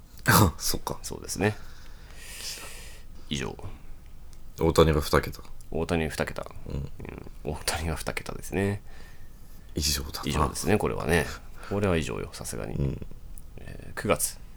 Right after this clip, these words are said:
Speaker 1: 異常ですね、これは。はい。
Speaker 2: 九月ね。
Speaker 1: 九月。あ、ケツ穴確定。
Speaker 2: 僕これ知らないんだわ。何これ？
Speaker 1: <laughs>
Speaker 2: ケツ穴確定って何？
Speaker 1: え？
Speaker 2: なんすか？
Speaker 1: 俺今年の流行これだと思ってます。
Speaker 2: そこま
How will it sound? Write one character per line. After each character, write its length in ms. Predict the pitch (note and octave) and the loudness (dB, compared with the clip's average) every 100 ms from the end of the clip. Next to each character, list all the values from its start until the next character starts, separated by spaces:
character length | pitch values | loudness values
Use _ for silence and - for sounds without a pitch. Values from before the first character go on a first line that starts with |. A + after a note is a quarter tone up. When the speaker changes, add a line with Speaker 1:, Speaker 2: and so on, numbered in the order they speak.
| - - - - - - - | -12 -12 -12 -12 -12 -12 -2
Speaker 1:
異 120 | - D2+ | 4 4
常 200 | C2 B1+ | 4 0
で 80 | |
す 120 | - - | -4 -4
ね、 120 | D2+ | -6
こ 100 | - | -6
れ 60 | - | -8
は。 60 | - | -4
は 120 | - | -2
い。 40 | |
Speaker 2:
九 140 | - C3+ | 0 2
月 440 | B2+ A2 - - | 2 2 2 4
ね。 340 | D#2+ A2+ C#3 C#3 | 6 8 8 8
Speaker 1:
九 400 | C#3 C#3 C#3 C3 | 8 6 6 4
月。 80 | - - - - - - - - - - - - - - - | 0 -4 -4 -6 -6 -8 -10 -10 -10 -10 -12 -10 -10 -4 2
あ、 80 | - | 4
ケ 180 | - E2 | 6 12
ツ 120 | C3+ | 12
穴 140 | C3+ | 12
確 220 | B2+ A2+ | 12 12
定。 280 | - G#2 - - - - - - - | 12 12 12 2 -10 -10 -10 -4 0
Speaker 2:
僕 140 | G#2 | 2
こ 60 | F#2+ | 4
れ 40 | |
知 120 | - | 10
ら 80 | C3 | 12
な 80 | C3+ | 12
い 40 | |
ん 40 | C#2+ | 10
だ 80 | |
わ。 120 | G1+ - - - - - - | 4 -2 -14 -16 -14 -8 4
何 160 | F2 | 8
こ 60 | F2 E2+ A2+ | 10 12 12
れ？ 140 | D#3+ - - | 12 12 -2
Speaker 1:
<laughs> 160 | - - | -8 -2
Speaker 2:
ケ 80 | |
ツ 100 | - | 8
穴 80 | D3+ | 8
確 160 | C#3 - | 8 2
定 100 | A#2+ | 8
っ 40 | |
て 40 | G2+ | 8
何？ 220 | D#2 - - - - | 8 2 -12 10 12
Speaker 1:
え？ 300 | A3 F3 C#3 - - - | 12 12 10 -4 -12 0
Speaker 2:
な 100 | - | 4
ん 20 | G#2+ | 4
す 80 | |
か？ 140 | - - - - - - - - | 2 -6 -10 -14 -16 -14 -6 12
Speaker 1:
俺 140 | A2+ G2+ | 12 12
今 180 | C3 | 10
年 220 | B2+ E3+ D#3+ | 8 12 12
の 80 | D3 | 12
流 160 | D3 | 12
行 240 | D3 C#3 B2+ | 12 10 10
こ 220 | - A#2+ | 12 12
れ 60 | |
だ 120 | A#2+ A2+ | 12 12
と 80 | |
思 80 | F#2+ | 12
っ 40 | D2+ | 6
て 80 | |
ま 60 | - | 0
す。 160 | - - | -4 -4
Speaker 2:
そ 160 | - | 8
こ 80 | |
ま 80 | C3+ | 12